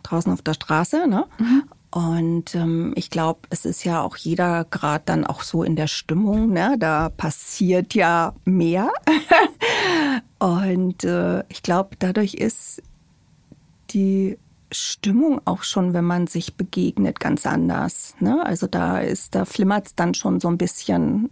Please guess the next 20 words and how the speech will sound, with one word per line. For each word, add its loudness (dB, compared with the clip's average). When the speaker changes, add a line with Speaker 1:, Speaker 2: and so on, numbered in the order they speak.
Speaker 1:
vorweg. 2
Und 2
wenn 2
du -2
dann 0
natürlich 0
auf 0
denjenigen 2
triffst -4
und 0
du -2
findest 0
den 2
toll 0
und 0
der 2
findet 0
dich -2
toll, 2
dann, 2